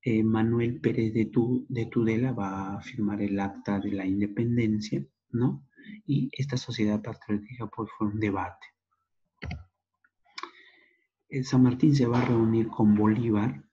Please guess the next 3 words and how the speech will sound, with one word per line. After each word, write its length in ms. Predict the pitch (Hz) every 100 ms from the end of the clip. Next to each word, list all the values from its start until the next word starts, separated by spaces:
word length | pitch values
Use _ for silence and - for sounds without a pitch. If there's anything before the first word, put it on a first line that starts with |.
| _
¿no? 500 | - 107 120 208 - _ - -
Eh, 420 | 113 101 101 101 - - - - _ - - - -
a-, 320 | - 151 -